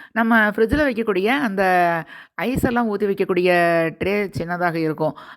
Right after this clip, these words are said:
அதுல வந்து இந்த ஜூஸ் எல்லாம் ஊத்தி வச்சிட்டோம் அப்படின்னா எப்போ வேணுமோ அப்போ வந்து நம்ம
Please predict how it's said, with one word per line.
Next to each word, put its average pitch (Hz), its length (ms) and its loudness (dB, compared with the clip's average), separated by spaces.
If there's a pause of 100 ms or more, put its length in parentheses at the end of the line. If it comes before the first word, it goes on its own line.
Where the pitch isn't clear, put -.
(120)
அதுல 247 300 2
வந்து 254 180 -2
இந்த 247 180 2
ஜூஸ் 208 260 0
எல்லாம் 220 240 0
ஊத்தி 190 260 0
வச்சிட்டோம் 175 360 -2
அப்படின்னா 156 360 0 (580)
எப்போ 240 200 -2 (100)
வேணுமோ 226 300 0 (120)
அப்போ 196 240 0
வந்து 190 180 2 (100)
நம்ம 214 200 0